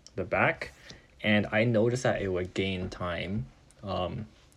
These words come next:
a little bit faster than I would like it to. But now I have it in a winder when I take it off and bring it home and, like, overnight and everything when I store it.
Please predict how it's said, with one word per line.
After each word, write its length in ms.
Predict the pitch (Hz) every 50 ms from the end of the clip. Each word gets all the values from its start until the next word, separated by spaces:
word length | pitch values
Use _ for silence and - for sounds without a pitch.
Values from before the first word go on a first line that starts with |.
| _
a 60 | - 113
little 100 | 127 127
bit 140 | 127 113
faster 320 | - - 101 98 101 - 101
than 140 | 95 92 85
I 40 |
would 140 | 80 82 82
like 200 | - 82 - -
it 80 | 90 -
to. 200 | - 135 147 - - - _ - - _ _ - - - - -
But 120 | - 104 98
now 200 | 101 104 110 117
I 80 | 117
have 260 | 107 107 101 101 95
it 240 | 98 98 92 - -
in 140 | - 101 95
a 80 | 90 82
winder 580 | 90 - - 120 135 143 123 - - - 90
when 180 | 90 98 - -
I 160 | 87 87 - - - - - _ -
take 200 | - 90 - -
it 80 | 82
off 240 | 85 80 82 - -
and 220 | - 92 92 92 - - - - -
bring 140 | - 92 85
it 80 | 80 80
home 280 | - 87 82 85 85
and, 120 | 87 87 85
like, 160 | 82 - -
overnight 480 | 92 92 - 87 87 98 113 120 113
and 80 | 104 85
everything 340 | 78 - - - - 85 82
when 140 | - - -
I 40 |
store 320 | - - - 120 120 117 107
it. 160 | 92 - -